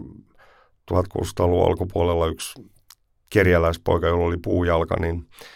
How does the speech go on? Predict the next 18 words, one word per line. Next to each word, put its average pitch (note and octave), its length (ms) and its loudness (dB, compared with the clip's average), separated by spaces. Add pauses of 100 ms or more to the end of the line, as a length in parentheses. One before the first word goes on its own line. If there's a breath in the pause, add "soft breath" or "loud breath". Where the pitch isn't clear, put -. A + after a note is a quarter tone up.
(300 loud breath)
kävi F#2 340 2
kuseksimassa F2+ 800 -2 (320)
leipurin F#2 600 -2
piian E2+ 360 -2
ja E2 120 -4
sen E2 200 -4
leipien E2+ 480 -4
päälle - 280 -6
siinä - 260 -10
torilla. - 460 -8
Ilmeisesti F2 320 -6
siinä F#2 200 0
tarkoituksessa, F#2 680 -4
että F#2+ 160 -12
hän E2+ 120 -4
heittäisi F2+ 420 -6
ne F2+ 120 -2
leivät F2+ 240 -4